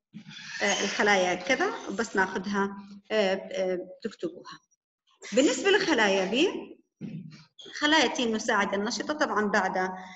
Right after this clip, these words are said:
عملية البلعمة والتحليل والإشهار، آه، وإفراز السيتوكاينات إلها،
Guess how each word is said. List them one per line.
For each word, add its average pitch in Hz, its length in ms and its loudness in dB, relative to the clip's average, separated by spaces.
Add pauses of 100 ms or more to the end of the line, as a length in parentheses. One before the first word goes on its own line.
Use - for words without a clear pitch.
(240)
عملية 202 440 2
البلعمة 262 540 2
والتحليل 233 560 0
والإشهار، 262 920 2
آه، 214 100 2
وإفراز 202 600 4
السيتوكاينات 202 800 0
إلها، 277 400 -2